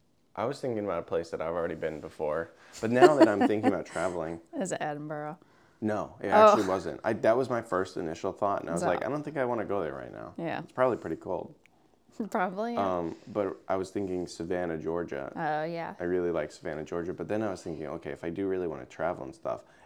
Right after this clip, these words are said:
Speaker 1: every time, every time I see, like, uh, the, the, I watch a lot of Westerns, a lot of
Speaker 2: Mm-hmm.
Speaker 1: movies and things like that, where they show Monument Valley, and they
Speaker 2: Mm.
Speaker 1: show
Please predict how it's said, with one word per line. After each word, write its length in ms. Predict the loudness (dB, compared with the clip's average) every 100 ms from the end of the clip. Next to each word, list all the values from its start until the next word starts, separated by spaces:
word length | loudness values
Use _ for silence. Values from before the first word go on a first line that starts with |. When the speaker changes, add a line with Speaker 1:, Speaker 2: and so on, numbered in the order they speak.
| -2
Speaker 1:
every 380 | 2 4 4 0
time, 340 | -2 -10 -10 -14 -12
every 540 | -2 2 2 2 -4 -6
time 380 | -10 -12 -14 -16 -8
I 120 | -6
see, 480 | -6 -4 -4 -4 -10 -16 -20 -20 _ _ _ _ -6
like, 460 | -2 -2 -4 -8
uh, 340 | -8 -8 -8 -6
the, 160 | -4 -4 -6 -6
the, 380 | -2 -2 -4 -10 _ _ -20 -20 -6
I 40 | 2
watch 240 | 2 2
a 40 |
lot 140 | 2 2
of 80 | 2
Westerns, 720 | 2 0 -6 -2 -2 -2 -2
a 40 |
lot 100 | -2
of 40 | 0
Speaker 2:
Mm-hmm. 100 | 0
Speaker 1:
movies 260 | 0 -2
and 120 | -6 -6
things 280 | -8 -6
like 160 | -8 -4
that, 340 | -2 -2 -4 -6 -4
where 200 | -2 -2
they 140 | -4
show 200 | -4 -4
Monument 520 | -4 -4 -2 -4 -4
Valley, 520 | -4 -2 -2 -2 -4 -6
and 180 | -6
they 60 | -6
Speaker 2:
Mm. 160 | -6 -4
Speaker 1:
show 400 | -4 -4 -6